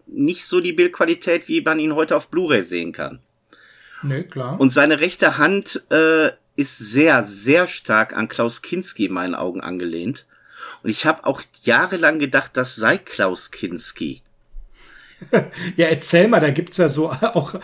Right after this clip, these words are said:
Speaker 2: ein, ja, Dialog, eher ein Monolog, der so sehr an Kinski erinnert, ganz am Anfang des Films.
Speaker 1: Ja, es ist da die Sache, wenn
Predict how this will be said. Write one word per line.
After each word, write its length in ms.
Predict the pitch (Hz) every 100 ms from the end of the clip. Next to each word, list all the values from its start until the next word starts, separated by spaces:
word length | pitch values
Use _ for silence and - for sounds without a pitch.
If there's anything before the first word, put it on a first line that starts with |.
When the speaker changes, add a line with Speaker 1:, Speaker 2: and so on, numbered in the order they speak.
| - 170 -
Speaker 2:
ein, 320 | 147 143 143 143
ja, 120 | 135
Dialog, 580 | 135 127 127 180 - -
eher 200 | - 147
ein 100 | 151
Monolog, 580 | 151 240 165 135 185 185
der 140 | 151 123
so 160 | 135
sehr 260 | 117 160 180
an 160 | 120
Kinski 400 | - 143 139 -
erinnert, 340 | 131 143 147 143
ganz 220 | 151 175
am 140 | 143
Anfang 340 | 131 165 156 120
des 200 | 104 -
Films. 200 | - -
Speaker 1:
Ja, 160 | 127
es 220 | 156 135 -
ist 160 | 156
da 80 | 160
die 100 | 156
Sache, 480 | 131 147 170 165 131
wenn 440 | 139 143 143 139